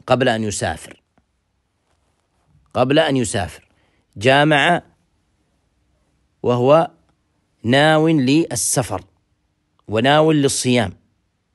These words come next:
فإذا نوى السفر ونوى ال-، آه، ال-، ال-، الفطر، فقال العلماء لا إشكال عليه، يعني،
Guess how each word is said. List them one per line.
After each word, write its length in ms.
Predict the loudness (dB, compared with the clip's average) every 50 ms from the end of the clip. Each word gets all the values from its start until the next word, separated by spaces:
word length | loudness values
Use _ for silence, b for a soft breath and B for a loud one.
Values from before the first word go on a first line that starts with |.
| _ _ _ _ _ _ _ _ _ _ _ _
فإذا 380 | -10 -6 -4 0 2 2 4
نوى 220 | 4 4 6 4 4
السفر 520 | 2 2 0 0 0 2 0 -2 -2 -4 _ _ _ _ _ _ _ _ _ _ _ _ _ _ _ _ _ -6
ونوى 520 | -2 0 2 2 4 4 4 4 2 0 -4 -8
ال-، 1080 | -10 -10 -8 -10 -10 -10 -12 -12 -12 -14 -14 -14 -16 -16 -16 -16 -18 -18 -18 -20 -20 _ _ _ _ _ _ _ _ _ _ _ -18 -16
آه، 920 | -14 -14 -14 -14 -16 -16 -18 -18 -18 -18 -18 -16 -14 -12 -10 -10 -10 -10 -12 -12
ال-، 320 | -12 -10 -10 -8 -8 -8
ال-، 220 | -8 -6 -6 -6 -6
الفطر، 680 | -6 -6 -4 2 4 4 4 4 4 4 4 2 0 -14 _ _ _ _ _ _ _ _ _ _ _ _ _ _ _ _ _ _ _ _ _ _ _ _ _
فقال 1400 | -10 -2 2 4 6 6 6 4 2 -2 -6 -14 -16 -16 -14 -16 -16 -16 -16 -16 -18 -8 -2 2 4 4 4 4
العلماء 440 | 2 -2 -2 -2 0 2 2 4
لا 220 | 4 4 2 2 0
إشكال 340 | -2 -4 -2 0 0 0 0
عليه، 320 | -2 -4 -6 -8 -10 -12 -14 -20 _ _ _ _ _
يعني، 360 | -12 -10 -8 -8 -8 -8 -10